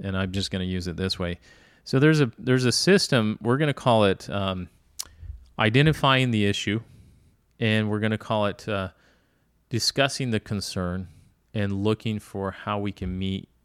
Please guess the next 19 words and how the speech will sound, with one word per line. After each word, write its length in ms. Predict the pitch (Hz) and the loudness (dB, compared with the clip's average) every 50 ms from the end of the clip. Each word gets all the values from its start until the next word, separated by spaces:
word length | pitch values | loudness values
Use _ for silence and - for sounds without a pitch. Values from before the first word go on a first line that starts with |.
| _ | _
each 200 | - 98 - - | -12 -12 -8 -6
other's 300 | 90 87 87 87 85 85 | -6 -6 -6 -8 -8 -8
needs. 340 | 90 90 87 80 82 - - | -8 -8 -8 -8 -10 -12 -12
We'll, 220 | - 67 92 87 | -10 -8 -8 -8
we'll 200 | - 87 98 98 | -6 -6 -8 -8
just, 200 | 82 - - - - - _ | -8 -10 -12 -14 -16 -18 _
we'll, 260 | - 95 95 95 85 - | -8 -6 -6 -4 -6 -6
we'll 180 | - 92 92 | -6 -8 -8
say 200 | - - 90 87 | -6 -6 -6 -6
it 80 | 85 - | -6 -6
that 180 | - - - - | -8 -8 -8 -8
way, 120 | - - - - | -10 -12 -12 -12
but, 160 | 85 82 - _ _ _ - - - _ _ _ _ _ _ _ _ - | -12 -12 -14 _ _ _ -20 -20 -20 _ _ _ _ _ _ _ _ -4
um, 340 | 113 104 101 101 98 98 101 - | -2 0 2 2 2 0 -2 -2
and 220 | 95 107 107 107 | -2 0 2 2
we'll 160 | 107 110 104 | 2 2 2
call 300 | - - - 117 117 117 | 0 0 2 4 4 4
it, 200 | 110 101 - - | 4 2 0 0
um, 400 | 113 104 98 95 92 92 92 - | 0 0 0 0 -2 -4 -6 -10